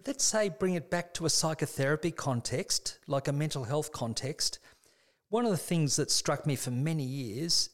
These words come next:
is that a whole lot of the experience of therapy for the person as well as the therapist is about storytelling. Actually, that's probably the thing I love the most about therapy. Everybody's circumstances are different,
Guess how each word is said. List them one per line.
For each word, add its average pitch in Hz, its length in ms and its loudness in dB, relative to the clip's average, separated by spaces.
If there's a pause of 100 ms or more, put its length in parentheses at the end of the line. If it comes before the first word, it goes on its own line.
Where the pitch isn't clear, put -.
(480)
is 147 140 0
that 151 120 0
a 127 40 -2
whole 240 520 -4
lot 170 160 0
of 143 120 -4
the 139 80 -2
experience 175 600 -2
of 135 80 -8
therapy 180 760 -4 (600)
for - 120 -6
the 151 80 0
person 156 680 0
as 139 120 -2
well 185 140 -4
as 156 100 -2
the 131 80 -6
therapist 170 580 -2
is 131 120 -4
about 135 260 -4
storytelling. 143 800 -2 (640)
Actually, 185 280 -4
that's 190 180 -2
probably 165 320 0
the 135 140 -2
thing 151 240 -6
I 127 60 0
love 139 440 -2
the 131 80 -2
most 131 360 -2
about 120 300 -4
therapy. - 600 -6 (960)
Everybody's 180 680 0
circumstances 135 880 -2
are 110 100 -8
different, 262 500 -6